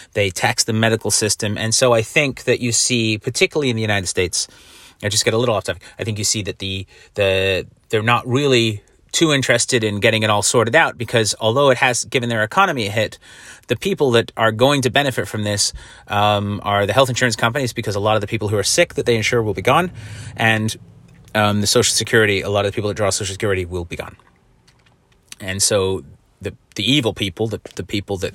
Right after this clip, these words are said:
you know, put money above people, uh, I, I can't help think they probably see this as a relatively good turn of events for them, which is fucking horrendous, part of human nature that I don't wanna go into right now. We've already discussed greed on this podcast. Um,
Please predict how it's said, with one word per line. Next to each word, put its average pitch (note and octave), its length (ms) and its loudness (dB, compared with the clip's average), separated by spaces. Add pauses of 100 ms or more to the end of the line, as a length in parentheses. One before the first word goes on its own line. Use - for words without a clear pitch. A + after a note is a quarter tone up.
(600)
you A2 80 -4
know, F2+ 240 -4 (160)
put - 160 -6
money G#2 240 -2
above F#2 180 -4
people, F2+ 460 -4 (280)
uh, D2+ 440 -8 (640)
I, A#2 180 2
I A#2+ 80 0
can't B2 300 -2
help G2+ 240 -4 (140)
think F2+ 320 -10
they F#2+ 100 -6
probably F#2 340 -6
see F2 200 -6
this E2+ 180 -6
as E2+ 140 -12 (360)
a B2+ 80 -2
relatively A2+ 800 2 (200)
good F2 220 -6
turn E2+ 200 -8
of D#2+ 80 -10
events D#2+ 280 -10
for - 120 -10
them, - 140 -18 (160)
which C#3+ 180 -2
is C3 120 -2
fucking B2+ 260 2
horrendous, G2 400 0 (260)
part A2 160 6
of G#2 80 -2
human G#2 200 -2
nature F#2+ 200 -4
that F#2 160 -6
I F2+ 40 -8
don't F2+ 180 -6
wanna F2 140 -10
go F#2+ 120 -6
into G#2+ 220 -6
right F#2+ 120 0
now. F#2+ 120 -6
We've F#2 100 -6
already F2 180 -6
discussed - 380 0
greed G2 240 -4
on F#2 100 -8
this F#2 120 -10
podcast. F#2+ 460 -6 (340)
Um, F#2+ 400 -4